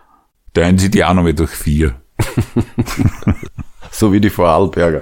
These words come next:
Speaker 1: <laughs> Ah ja, die sind ja auch noch dazwischen. Da musst du, vor allem das, wenn du in die Schweiz auswandern willst, musst du durch Vorarlberg. Nicht unbedingt, du kannst das selber Frankreich anlegen, aber
Speaker 2: Naja, oder man fährt am Bodensee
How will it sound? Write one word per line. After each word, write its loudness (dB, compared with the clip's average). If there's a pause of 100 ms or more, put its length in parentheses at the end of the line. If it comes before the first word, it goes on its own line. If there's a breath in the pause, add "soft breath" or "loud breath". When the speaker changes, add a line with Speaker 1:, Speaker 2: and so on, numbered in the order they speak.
Speaker 1:
<laughs> -2 (1500 loud breath)
Ah -2
ja, 4
die 2
sind 2
ja 2
auch 2
noch 2
dazwischen. -2
Da 2
musst 2
du, 4
vor 0
allem 2
das, 2
wenn 2
du 0
in 2
die 4
Schweiz -2 (120)
auswandern 2
willst, -2
musst 0
du 2
durch 0
Vorarlberg. 0 (220)
Nicht 4
unbedingt, 2
du 2
kannst -4
das -4
selber 0 (280 loud breath)
Frankreich 2
anlegen, 2
aber 0 (140)
Speaker 2:
Naja, 4
oder 4
man 4
fährt -2
am -2
Bodensee 0